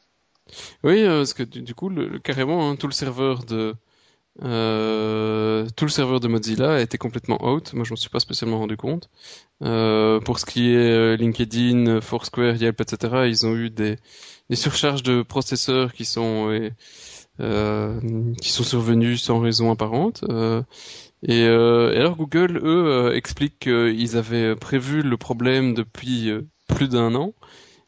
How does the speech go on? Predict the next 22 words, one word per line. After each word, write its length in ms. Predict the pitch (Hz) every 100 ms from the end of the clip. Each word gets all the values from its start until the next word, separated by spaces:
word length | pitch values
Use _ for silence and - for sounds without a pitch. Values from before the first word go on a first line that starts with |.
| -
et 80 | 131
que 280 | - 123 120
chaque 280 | - 170
mois, 260 | 156 160 175
ils 80 | 143
rajoutaient 600 | 131 123 - 139 147 139
un 180 | - 120
petit 200 | 120 151
dixième 400 | 147 135 135 127
de 100 | 120
seconde 400 | 113 110 120 180 _ - - _ _ _ _ -
et 80 | 113
que 100 | 120
comme 220 | 131 123
ça, 180 | - 143
le 140 | 123
jour 180 | 113 135
venu, 500 | 120 110 110 131 165
ils 180 | - 120
n'ont 140 | 110
pas 200 | 107 101
eu 220 | 101 147